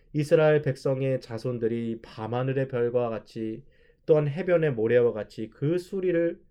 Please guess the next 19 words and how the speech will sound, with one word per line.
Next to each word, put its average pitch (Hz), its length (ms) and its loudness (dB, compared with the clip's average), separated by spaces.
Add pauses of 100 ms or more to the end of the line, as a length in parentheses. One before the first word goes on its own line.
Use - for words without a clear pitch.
수를 190 480 -4
헤아릴 185 320 -2
수 147 160 -4
없을 120 220 -4
만큼 117 520 -6 (400)
크게 208 360 -2
번성케 180 540 -4
할 160 160 -4
것이라고 113 680 -4 (180)
이미 147 300 -4
약속해 110 560 -6
주셨습니다. 101 640 -12 (600)
그러니까 - 100 -6
하나님은 220 520 0
이스라엘 165 360 0
백성이 151 440 -2
염려하고 135 600 0
두려워하는 123 460 -4
부분 113 380 -8